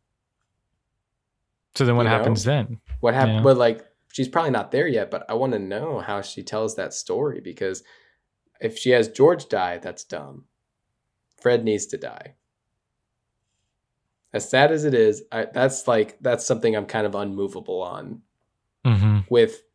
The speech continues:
Speaker 2: the parallel series that this kind of is. So I'm, I'm
Speaker 1: Yeah.
Speaker 2: interested. I actually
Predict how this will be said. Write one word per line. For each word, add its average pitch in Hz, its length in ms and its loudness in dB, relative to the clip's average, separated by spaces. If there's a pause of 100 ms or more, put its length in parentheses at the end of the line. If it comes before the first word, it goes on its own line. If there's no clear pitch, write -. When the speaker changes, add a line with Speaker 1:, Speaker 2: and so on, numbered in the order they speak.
(360)
Speaker 2:
the 233 100 -2
parallel 101 540 0
series 92 440 -6
that - 120 -20
this 87 160 -10
kind 87 220 -10
of - 100 -14
is. 76 380 -10 (240)
So - 180 0
I'm, 180 180 -2
I'm 202 100 -6
Speaker 1:
Yeah. 330 40 -6
Speaker 2:
interested. 104 540 0 (200)
I 135 160 6
actually 151 520 2